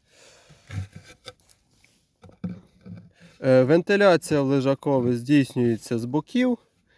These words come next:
і крізь щілини. Ось я таку щілину лишаю між потолочною і бічною стінкою. Тут, е, чим, ну, тобто багато місця в лежакове, повністю відкритий льоток і вентиляція, коротше,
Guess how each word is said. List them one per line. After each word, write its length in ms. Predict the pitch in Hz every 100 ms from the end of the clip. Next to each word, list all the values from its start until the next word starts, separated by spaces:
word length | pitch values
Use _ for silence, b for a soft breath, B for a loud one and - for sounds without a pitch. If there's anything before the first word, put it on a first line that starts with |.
| _ -
і 140 | 120
крізь 240 | - 185
щілини. 520 | - - 143 123 110 135
Ось 240 | 151 -
я 80 | 131
таку 320 | 131 - 123
щілину 440 | - 156 202 202
лишаю 440 | 190 180 185 180 175 B B -
між 180 | 151 -
потолочною 680 | 156 151 151 160 - 147
і 20 | 139
бічною 460 | 139 - 147 139
стінкою. 640 | - - 147 147 - 135 139 b b b b b b -
Тут, 280 | 240 185
е, 260 | 175 165 165
чим, 320 | - 180 170
ну, 280 | - 208 147
тобто 260 | - 139 139
багато 380 | 175 175 170 247
місця 340 | 277 - 214
в 40 |
лежакове, 680 | 202 185 185 - 185 180 170 B B
повністю 480 | 190 190 175 - 170
відкритий 560 | 160 - 170 - 175 190
льоток 420 | - 240 240 - _ _ b b b b b b b
і 360 | - 233 233 196 _ -
вентиляція, 840 | 143 151 160 180 180 - 147 139 - b _ _ b b b b b _ _ -
коротше, 420 | 135 131 131